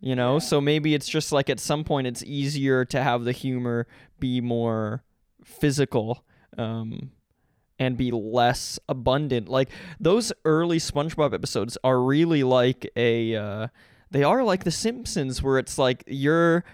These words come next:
Speaker 1: they're doing a joke, you're, they're going for a laugh, like,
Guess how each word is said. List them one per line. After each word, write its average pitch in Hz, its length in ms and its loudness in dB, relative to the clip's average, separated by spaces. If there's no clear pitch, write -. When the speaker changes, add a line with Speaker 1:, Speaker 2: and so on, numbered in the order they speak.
Speaker 1:
they're 156 120 2
doing 185 280 0
a 147 60 2
joke, 131 480 2
you're, 123 280 0
they're 135 180 2
going 160 300 0
for 139 180 -2
a 120 80 2
laugh, 120 500 -2
like, 107 220 -8